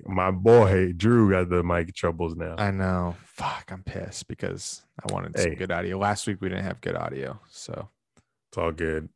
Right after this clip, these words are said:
Speaker 1: We gonna get better. Four years in, <laughs> we're gonna get, <laughs> we're, we're gonna get
Speaker 2: We're gonna
Speaker 1: better.
Speaker 2: get it. We're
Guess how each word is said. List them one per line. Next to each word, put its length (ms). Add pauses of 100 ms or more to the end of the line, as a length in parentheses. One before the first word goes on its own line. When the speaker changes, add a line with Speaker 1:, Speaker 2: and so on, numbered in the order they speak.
Speaker 1:
We 140
gonna 180
get 140
better. 240
Four 260
years 380
in, 320
<laughs> 100
we're 80
gonna 200
get, 260
<laughs> 100
we're, 180 (360)
we're 180
gonna 0
get 120
Speaker 2:
We're 80
gonna 40
Speaker 1:
better. 160
Speaker 2:
get 120
it. 220
We're 180